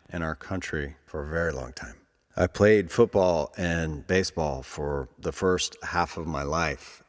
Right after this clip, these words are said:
And, you know, it's interesting with, with my teammates, I think even more so in football, just the nature of the sport, uh, the violence, the, the work that goes into, to being a great team,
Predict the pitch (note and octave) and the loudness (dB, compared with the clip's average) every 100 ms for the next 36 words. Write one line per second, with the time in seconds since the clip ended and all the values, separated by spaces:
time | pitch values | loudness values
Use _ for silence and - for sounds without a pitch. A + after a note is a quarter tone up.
0 | - F2+ D#2+ D2+ D2+ D2 - - F#2+ D#2+ | -10 -6 -4 -4 -4 -8 -12 -6 -2 0
1 | C#2+ D2 - F#2+ - F2+ - E2+ D#2+ D#2 | -2 -4 -2 -2 -2 -2 0 -2 0 -4
2 | - E2 F2+ F2 D#2 D#2 G#2 G2 F2+ D#2+ | -6 -8 -6 -2 -4 -2 -2 0 2 0
3 | D#2 - - - - D3 B2+ F2 _ - | -2 -4 -6 -10 -8 -4 -2 -4 _ 0
4 | B2 A2 G2 G2 G2 - G#2+ G2+ G2+ F#2 | 2 2 2 2 2 2 4 4 0 -2
5 | D#2+ G2 - F#2 F#2 G2 F#2 - - - | 0 0 4 4 4 0 0 0 0 -8
6 | - D2+ E2 E2 F#2+ F#2 G2 _ _ F#2 | -6 0 2 2 0 0 -2 _ _ -6
7 | F2 F2 - - G2 G2 F#2+ - - E2 | -2 -2 -4 0 2 2 0 -6 -8 -4
8 | E2 D#2+ D#2+ D#2 F2 F#2 F#2+ G2+ - - | -2 -4 -4 -2 0 2 2 -2 -4 -4
9 | E2 D#2+ - _ - - - - - F2 | -2 -2 -6 _ -20 -20 -20 -18 -2 0
10 | D#2+ F#2 F#2 G2 E2+ F#2 F2+ F2+ F2+ F#2+ | 4 2 2 0 2 2 2 2 0 0
11 | D#2 - F2+ E2+ D#2+ - F2 F2 F2+ F2+ | -4 -4 0 0 0 -4 -2 0 0 0
12 | F2 F#2 - - F2+ F#2+ G2+ | 2 0 -2 -4 -2 -2 -4